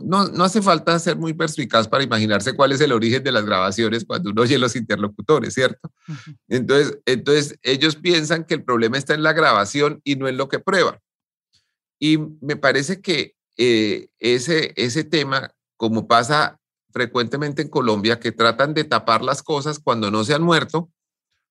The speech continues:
Speaker 1: va a seguir asustándolos reiteradamente porque creo que no es el único fiscal que dice haber recibido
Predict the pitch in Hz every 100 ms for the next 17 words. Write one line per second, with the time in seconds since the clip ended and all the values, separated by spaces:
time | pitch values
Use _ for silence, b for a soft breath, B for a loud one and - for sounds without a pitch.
0 | - 127 131 147 147 147 135 - - 135
1 | 139 - 131 117 127 143 - - - 123
2 | 113 104 110 127 143 131 147 - 127 -
3 | - - _ _ _ _ _ _ - 147
4 | 147 147 196 - _ _ _ 123 104 110
5 | 113 120 127 127 117 - 113 107 120 127
6 | 139 147 160 156 - 127 95 - _ _
7 | _ _ _ _ _ - 113 110 113 101
8 | 107 104 - 104 101 92 101 110 110 90
9 | 95 98 110